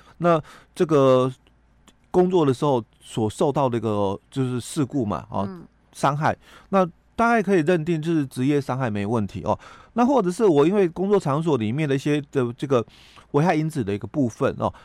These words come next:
Speaker 1: 那长期的一个造成哦，对我身体的一个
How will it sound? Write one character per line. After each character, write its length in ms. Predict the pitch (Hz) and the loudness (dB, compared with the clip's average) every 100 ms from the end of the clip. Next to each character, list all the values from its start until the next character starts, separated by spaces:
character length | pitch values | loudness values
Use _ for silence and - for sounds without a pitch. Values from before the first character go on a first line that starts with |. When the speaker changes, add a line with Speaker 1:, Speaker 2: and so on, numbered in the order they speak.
| - | -4
Speaker 1:
那 100 | 160 | -4
长 340 | - 139 175 190 | 0 -2 -2 -4
期 440 | - - 135 127 131 | -10 -6 -2 0 -2
的 180 | - 131 | 0 2
一 80 | 131 | 2
个 400 | 135 120 110 101 - | 2 2 2 -2 -2
造 240 | 185 135 | 2 2
成 280 | - 107 92 | 0 -4 0
哦， 160 | 107 - - - - | -2 -2 -12 -18 0
对 100 | 190 | 2
我 200 | 135 107 | 2 0
身 240 | - 156 | 0 -4
体 180 | 156 117 | -2 -6
的 160 | 95 107 | -4 -4
一 20 | |
个 320 | 107 98 82 | -2 -2 -4